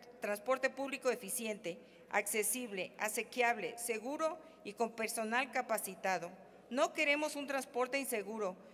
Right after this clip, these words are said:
que vaya a exceso de velocidad. No queremos un transporte con conductores incapacitados e irresponsables. En pocas palabras, no queremos un transporte inepto que provoque lesionados y muertes.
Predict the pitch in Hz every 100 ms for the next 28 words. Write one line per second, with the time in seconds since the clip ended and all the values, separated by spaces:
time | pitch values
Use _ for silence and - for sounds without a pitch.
0 | - - 240 226 247 277 277 285 277 285
1 | 262 214 196 190 196 190 208 196 - -
2 | - 247 302 285 277 285 277 262 262 254
3 | - 254 254 254 226 220 202 202 233 247
4 | 247 220 208 196 196 214 - 247 262 247
5 | 202 185 196 190 190 233 214 175 - -
6 | - - - 214 277 277 285 269 220 208
7 | 190 180 - - 262 285 269 262 277 269
8 | 254 262 247 - 247 247 269 - 220 233
9 | 254 - 196 226 - - - 226 202 208
10 | 202 247 247 262 226 214 214 208 240 277
11 | 294 302 - - - 202 214 202 190 185
12 | 165 -